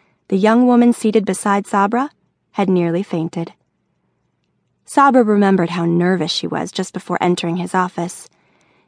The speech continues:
She had expected him to be an egotistical artist, and was even prepared for flirtation. At her soft tapping,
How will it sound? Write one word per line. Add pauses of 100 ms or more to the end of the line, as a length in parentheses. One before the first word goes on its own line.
She
had
expected
him
to
be
an
egotistical
artist, (360)
and
was
even
prepared (380)
for
flirtation. (960)
At
her
soft
tapping,